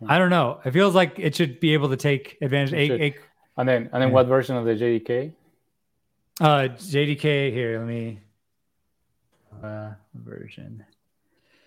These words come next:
Speaker 2: So J D K seventeen point zero point three in
Speaker 1: Yeah,
Speaker 2: Zulu.
Speaker 1: premium. Okay.
Speaker 2: So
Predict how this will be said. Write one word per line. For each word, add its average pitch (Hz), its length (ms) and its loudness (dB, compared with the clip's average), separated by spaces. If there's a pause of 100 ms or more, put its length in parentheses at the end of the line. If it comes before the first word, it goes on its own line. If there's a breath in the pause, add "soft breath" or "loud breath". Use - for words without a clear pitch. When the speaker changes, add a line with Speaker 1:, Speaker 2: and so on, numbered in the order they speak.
(420)
Speaker 2:
So 113 460 -2 (360)
J 127 180 -2
D 131 60 -4
K 131 180 -2
seventeen 131 500 -4
point 123 300 -6
zero 117 240 -4
point 110 260 -8
three 104 380 -6 (520)
in 117 60 -6
Speaker 1:
Yeah, - 20 -4
Speaker 2:
Zulu. 107 380 -2
Speaker 1:
premium. 98 280 -10 (140)
Okay. 104 300 -14 (1600)
Speaker 2:
So 139 460 2